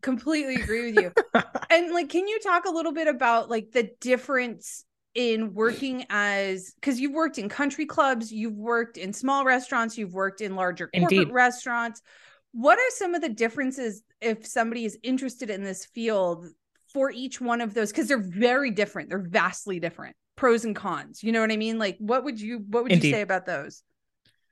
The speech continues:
Speaker 2: All right. So, uh, country clubs and private business clubs,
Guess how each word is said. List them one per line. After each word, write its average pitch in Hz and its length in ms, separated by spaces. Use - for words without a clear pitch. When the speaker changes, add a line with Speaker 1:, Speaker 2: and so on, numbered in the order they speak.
Speaker 2:
All 302 80
right. 175 260
So, 220 400
uh, 190 400
country 302 300
clubs 240 340
and 180 160
private 185 280
business 147 360
clubs, 139 540